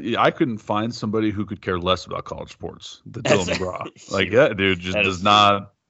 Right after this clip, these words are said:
Speaker 1: care
Speaker 2: Yeah,
Speaker 1: for
Speaker 2: now
Speaker 1: it.
Speaker 2: that,
Speaker 1: I'm not
Speaker 2: now that baseball started, yeah, it's
Speaker 1: Oh, eh, well, and he, it's funny 'cause you mentioned when you, like, have a baby or a March, or have the baby
Speaker 2: Yeah,
Speaker 1: when it
Speaker 2: this is
Speaker 1: comes to
Speaker 2: perfect for
Speaker 1: March.
Speaker 2: him.
Speaker 1: Well,
Speaker 2: Yeah.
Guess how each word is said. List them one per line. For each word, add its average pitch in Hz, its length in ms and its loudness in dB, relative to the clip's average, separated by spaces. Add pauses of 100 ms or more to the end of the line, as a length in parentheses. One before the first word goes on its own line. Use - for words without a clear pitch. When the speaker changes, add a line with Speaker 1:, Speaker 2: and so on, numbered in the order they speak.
(140)
Speaker 1:
care 104 220 2
Speaker 2:
Yeah, 95 60 0
Speaker 1:
for 98 80 -8
Speaker 2:
now 113 120 4
Speaker 1:
it. 123 40 4
Speaker 2:
that, 123 40 6
Speaker 1:
I'm 123 160 4
not 120 100 0
Speaker 2:
now 127 80 2
that 123 140 -2
baseball 117 400 -2
started, 101 440 -8
yeah, 87 180 -12
it's 87 520 -18
Speaker 1:
Oh, 104 480 0
eh, 98 220 -10
well, 135 200 0
and 123 120 -2
he, 135 280 -2
it's 120 120 -6
funny 139 220 -2
'cause 101 120 -10
you 117 80 -8
mentioned 113 360 -8
when 107 80 -8
you, 110 160 -6
like, 95 160 -2
have 127 160 -4
a 101 60 -10
baby 117 280 -8
or 92 120 -10
a 92 60 -10
March, 107 320 -8
or 92 280 -6 (100)
have 117 160 -2
the 107 120 -8
baby 110 360 -6 (120)
Speaker 2:
Yeah, 113 160 2
Speaker 1:
when 107 80 0
it 131 40 -2
Speaker 2:
this 143 80 -2
is - 60 -12
Speaker 1:
comes 120 120 -12
to 110 60 -4
Speaker 2:
perfect 131 180 -2
for 156 40 -8
Speaker 1:
March. 101 220 -2
Speaker 2:
him. 87 240 -12 (520)
Speaker 1:
Well, 117 180 2
Speaker 2:
Yeah. 101 60 -8